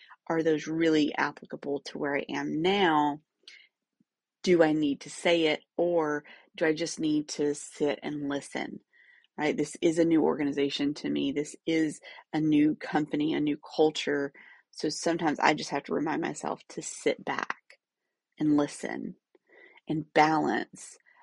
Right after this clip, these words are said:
you know, balance my, my, my knowledge, like, and be graceful with it and, and say, "Okay, maybe this," you know, and, and take that note for myself. That way, when I go back to review, I can say, "Okay, would this be helpful or would this not?"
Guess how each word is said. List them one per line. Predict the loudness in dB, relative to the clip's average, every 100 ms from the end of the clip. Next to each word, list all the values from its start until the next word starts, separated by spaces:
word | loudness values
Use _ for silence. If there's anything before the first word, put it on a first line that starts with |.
| _ -10
you | -8
know, | -4
balance | 0 2 2 2 -2 -6
my, | -4 -2 -4 -4
my, | -2 0
my | 0 -2
knowledge, | 0 2 4 4 0 -4
like, | -6 -6
and | -4
be | -4
graceful | -4 2 4 4 0 -4 -2 0
with | 0 0
it | -6 -6 -2
and, | 0 0 -2 -8 -18 -16 -16 -18 _ _ _ _ -8
and | -2
say, | -2
"Okay, | -2 4 6
maybe | 8 6 4 4
this," | 2 0 -8 -20 -4
you | 0
know, | 2 4
and, | 4 2
and | 0 0
take | 2 4
that | 4 6
note | 6 4
for | 0
myself. | -4 -2 2 2 2 -2
That | -4
way, | -2
when | -2 -4
I | 0
go | 0
back | 2 0 0 -4
to | -6
review, | -6 -4 -2 -2
I | -2
can | -6 -10
say, | -8
"Okay, | -6 -4
would | -4 0 -2 0
this | -8
be | -6 -8 0
helpful | 0 0 -2 -2 -2 -6 -20 -2
or | 0
would | 2 2
this | 0 -2
not?" | -4 -4 -6